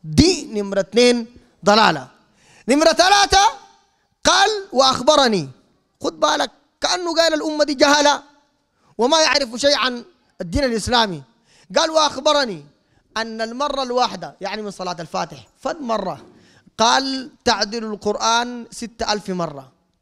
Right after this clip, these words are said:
يعني انت خليت بالك تذكر صلاه الفاتح مره واحده كانك قريت القران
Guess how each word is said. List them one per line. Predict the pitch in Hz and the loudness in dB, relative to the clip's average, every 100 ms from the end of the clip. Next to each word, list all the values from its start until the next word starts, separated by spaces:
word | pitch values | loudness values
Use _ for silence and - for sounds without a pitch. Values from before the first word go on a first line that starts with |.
| _ _ _ _ _ _ _ _ _ _ _ - | _ _ _ _ _ _ _ _ _ _ _ -10
يعني | 185 180 202 247 | -6 -6 -4 -4
انت | 233 240 247 - 311 _ _ _ _ _ _ _ _ _ _ | -2 -2 -2 -6 -16 _ _ _ _ _ _ _ _ _ _
خليت | 185 202 220 | -8 -4 -2
بالك | 208 240 262 - - _ _ _ _ _ _ _ _ _ _ _ _ _ _ _ _ | 0 2 0 -4 -18 _ _ _ _ _ _ _ _ _ _ _ _ _ _ _ _
تذكر | 302 311 - 311 254 | 2 2 4 4 6
صلاه | 269 247 240 | 6 4 4
الفاتح | 240 220 262 233 - - - - - _ _ _ _ _ 185 | 2 4 2 4 0 -2 -12 -18 -20 _ _ _ _ _ 0
مره | 247 247 247 | 2 4 6
واحده | 269 269 254 277 262 185 - _ _ _ _ _ _ _ - | 4 4 4 2 2 -4 -20 _ _ _ _ _ _ _ -2
كانك | 208 233 240 240 240 - - _ 165 | 0 0 0 0 -2 -4 -20 _ -2
قريت | 196 233 226 | 0 2 2
القران | 202 196 185 214 220 233 240 226 | 0 0 -6 0 2 2 -2 -8